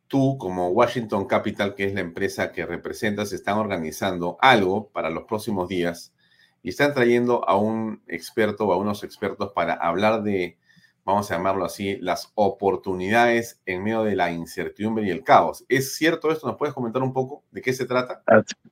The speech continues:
Speaker 2: así es, Alfonso. Gracias por mencionarlo y a todo el público en general otorgo la invitación.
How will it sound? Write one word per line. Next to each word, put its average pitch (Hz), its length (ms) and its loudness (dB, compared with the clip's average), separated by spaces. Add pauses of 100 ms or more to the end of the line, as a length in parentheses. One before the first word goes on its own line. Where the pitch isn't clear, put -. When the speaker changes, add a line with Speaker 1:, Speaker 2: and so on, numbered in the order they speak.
(100)
Speaker 2:
así 127 320 8
es, 120 140 8
Alfonso. 107 480 4
Gracias 135 300 6
por 131 140 4
mencionarlo 131 840 6
y 101 600 0
a 98 120 0
todo 139 160 12
el 135 100 6
público 151 300 8
en 139 60 0
general 117 420 8
otorgo 131 320 6
la 143 60 6
invitación. 139 680 4